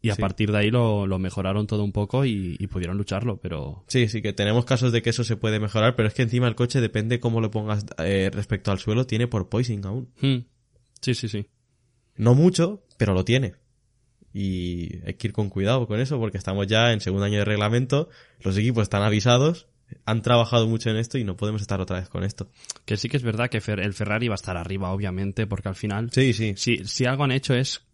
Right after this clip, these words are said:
Speaker 1: continuar con el, con el concepto de, de monoplaza que tenían el año pasado. Entonces, peor que el del año pasado no puede ser.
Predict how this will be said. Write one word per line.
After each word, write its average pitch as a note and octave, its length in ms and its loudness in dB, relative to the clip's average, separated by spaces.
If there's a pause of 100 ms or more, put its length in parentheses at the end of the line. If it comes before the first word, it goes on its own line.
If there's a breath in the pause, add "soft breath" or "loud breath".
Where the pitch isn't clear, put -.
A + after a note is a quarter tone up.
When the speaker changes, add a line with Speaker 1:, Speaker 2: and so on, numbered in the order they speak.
(140)
Speaker 1:
continuar G#2+ 500 0
con A#2 160 0
el, F#2 680 -4 (380)
con A2 140 2
el G#2 80 2
concepto G#2+ 480 -2
de, F#2+ 320 -2
de F#2 140 -4
monoplaza F#2 440 -4
que G#2+ 100 -2
tenían G2 300 -4
el F2+ 100 -4
año G2 140 -4
pasado. G2+ 420 -6 (380 soft breath)
Entonces, G#2+ 440 -4 (160)
peor G#2+ 300 2
que A#2+ 100 2
el A2 60 4
del F#2+ 120 0
año G#2 140 -2
pasado F#2+ 340 -6
no G2+ 280 -4
puede D#2+ 200 -6
ser. - 240 -16